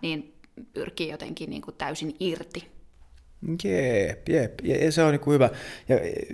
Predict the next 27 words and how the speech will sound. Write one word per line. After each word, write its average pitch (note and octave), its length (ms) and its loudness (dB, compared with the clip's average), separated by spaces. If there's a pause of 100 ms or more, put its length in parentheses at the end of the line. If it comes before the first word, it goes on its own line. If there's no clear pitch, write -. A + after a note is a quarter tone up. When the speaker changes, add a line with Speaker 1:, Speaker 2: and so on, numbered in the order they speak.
(200)
Speaker 2:
hyvin C#3+ 200 6
sanottu. A2+ 400 4
Ja A2 80 6
aika B2+ 140 4
usein C#3+ 260 6
me A#2+ 80 6
niinku, A2 440 2 (440)
erityisesti A#2 300 0
tässä A#2 240 4
kulttuurissa, G#2 560 2
kun G2+ 80 2
me G2+ 60 4
ajatellaan, F#2 420 4
että, F2 260 -4 (420)
että - 140 -2
elämän F#2 180 2
pitäisi - 260 0
olla F2+ 100 0
pelkästään F2+ 400 -4
niinku - 100 -4
positiiviset C3+ 560 -4
tunteet - 440 -6
ja, G#2 80 0 (200)
ja - 80 -2
Speaker 1:
Mm. A#3 60 2
Speaker 2:
tavallaan, G#3 280 0
että - 160 -14